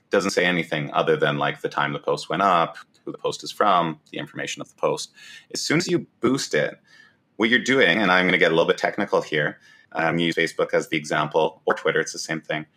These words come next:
You have an organic Facebook post that went into the feed and was seen in people's feeds organically, and that's the one that disappears right away. When you boost it, you're creating a mirror image of the organic post, and then you're deciding where the mirror image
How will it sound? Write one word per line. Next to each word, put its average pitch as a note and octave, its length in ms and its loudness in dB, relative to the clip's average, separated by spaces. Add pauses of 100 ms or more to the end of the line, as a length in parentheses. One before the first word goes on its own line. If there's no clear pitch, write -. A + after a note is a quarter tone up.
(240)
You F#2 160 -6
have F#2+ 240 2
an F#2 80 2
organic G2 600 0
Facebook - 540 -4
post - 500 -2 (240)
that F2+ 120 2
went F#2 160 2
into G2 140 0
the F#2+ 60 -4
feed F#2 440 -6 (340)
and F2+ 100 -2
was F2 180 -2
seen F2+ 160 -2
in F2 80 -2
people's F2 300 -6
feeds E2+ 380 -4
organically, E2 560 0
and E2+ 80 -2
that's D#2+ 160 -4
the E2 80 -4
one D#2 120 -2
that D2 120 -6
disappears D#2+ 480 -6
right E2 100 0
away. E2+ 240 0 (380)
When G#2+ 120 0
you A2+ 180 0
boost F#3 380 0
it, E2+ 240 2 (220)
you're G2+ 140 -4
creating A#2+ 360 0
a A2 60 2
mirror A2 520 2
image F2+ 580 -2 (200)
of F#2+ 240 0
the F#2+ 100 -2
organic F2+ 580 0
post, - 520 -2 (580)
and G2+ 120 2
then G2 100 6
you're G2 100 4
deciding G2+ 580 2
where G2+ 100 4
the F#2 100 2
mirror F2+ 400 2
image E2 440 -2